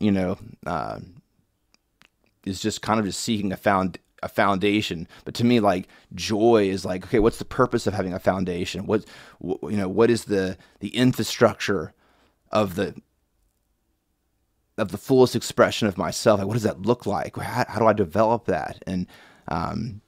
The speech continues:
I hope to lead kind of you guys into my story to really grasp a lot of really, really good, cool nuggets of, of, of truth and perception. Uh, 'cause I, I really,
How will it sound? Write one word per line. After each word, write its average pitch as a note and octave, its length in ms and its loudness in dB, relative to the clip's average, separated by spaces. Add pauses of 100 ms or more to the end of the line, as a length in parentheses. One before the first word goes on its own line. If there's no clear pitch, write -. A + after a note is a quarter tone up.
(600)
I G2+ 80 4
hope A#2 180 6
to A#2 80 6
lead G#2 500 4 (400)
kind A2 320 6
of F#2 140 2
you F#2+ 100 -4
guys G2 380 4
into G2 580 4 (640)
my G2+ 240 2
story G#2+ 640 6
to G2+ 80 2
really G2+ 220 2
grasp G2 760 2
a - 80 -2
lot G2 440 6
of G2 200 -2
really, G#2+ 220 2
really G2+ 220 0
good, G2 500 2 (220)
cool G2+ 420 2
nuggets G2 600 2
of, - 160 -12
of, - 280 -4
of F#2 140 -10
truth - 680 0 (540)
and F#2 360 2
perception. G2 720 2 (600)
Uh, D#2 260 -4
'cause - 140 -14
I, G2+ 180 0
I - 160 -6
really, G#2 300 2